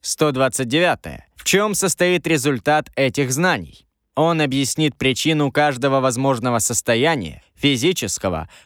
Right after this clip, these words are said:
умственного или духовного. Сто тридцатое. Как лучше всего удовлетворить наши интересы?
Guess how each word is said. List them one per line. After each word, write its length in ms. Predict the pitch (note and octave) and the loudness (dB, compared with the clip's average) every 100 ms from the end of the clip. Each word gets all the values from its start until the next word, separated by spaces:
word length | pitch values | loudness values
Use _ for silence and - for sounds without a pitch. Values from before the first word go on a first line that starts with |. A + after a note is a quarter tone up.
| - | -2
умственного 840 | G3 G#3+ F#3 F3+ F#3 F3+ F3 E3+ - | 0 0 -4 -2 0 2 2 0 -2
или 220 | C3 B2 | -4 -2
духовного. 720 | A#2+ C#3+ - B2+ E2 D2 A1+ - _ _ _ - | 0 -2 0 -2 -2 -10 -14 -20 _ _ _ -10
Сто 280 | - D3+ | -2 -2
тридцатое. 720 | B2+ C#3 C3 F#3 D#3 - D2 - _ _ | 0 -2 0 0 0 -6 -16 -18 _ _
Как 260 | - B3+ - | 0 0 2
лучше 300 | A3+ G#3 F#3+ | 0 0 -2
всего 400 | - D#3 D#3+ G3 | 0 0 2 2
удовлетворить 680 | F3 C#3 C3 - B2 C3+ - | 2 0 -2 0 0 0 -2
наши 340 | C3 A#2+ C#3+ | -2 0 0
интересы? 680 | C#3+ C#3 G3 C#3+ - - - | 0 2 2 0 -4 -8 -14